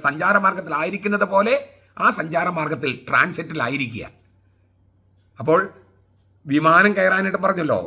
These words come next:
ഒരു സ്ഥലത്ത് ഈ, ഈ വിമാനത്തെ മറ്റൊരു വിമാനത്തിൽ കയറണമെങ്കിൽ ഈ ട്രാൻസിറ്റിൽ വേണം പോകാൻ. ഈ ഭൂമിയിൽ നിന്ന് സ്വർഗത്തിലേക്ക് നമ്മൾ പോകണമെങ്കിൽ ഈ കുരിശാകുന്ന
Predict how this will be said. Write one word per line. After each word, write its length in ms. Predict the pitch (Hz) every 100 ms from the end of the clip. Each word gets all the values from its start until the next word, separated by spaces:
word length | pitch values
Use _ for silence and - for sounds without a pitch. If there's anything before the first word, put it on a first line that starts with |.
| - _ -
ഒരു 220 | 143 175 190 196
സ്ഥലത്ത് 300 | 160 175 185
ഈ, 40 | 214 202 160
ഈ 20 | 226
വിമാനത്തെ 380 | 202 180 175 175
മറ്റൊരു 240 | 160 180 175
വിമാനത്തിൽ 320 | 160 160 165
കയറണമെങ്കിൽ 460 | 139 143 156 156 160
ഈ 20 | 175
ട്രാൻസിറ്റിൽ 560 | - 143 156 151 156 160 151
വേണം 160 | 147 135
പോകാൻ. 240 | 98 95 65 _ _ _ _ -
ഈ 100 | 151 131
ഭൂമിയിൽ 480 | 151 233 254 214 143
നിന്ന് 260 | 113 101 113 151 - _ _ -
സ്വർഗത്തിലേക്ക് 600 | 147 160 208 220 214 214
നമ്മൾ 180 | 180 185 185
പോകണമെങ്കിൽ 560 | 131 147 180 151 123 131 170 - _ -
ഈ 100 | 123 135
കുരിശാകുന്ന 500 | 127 151 160 170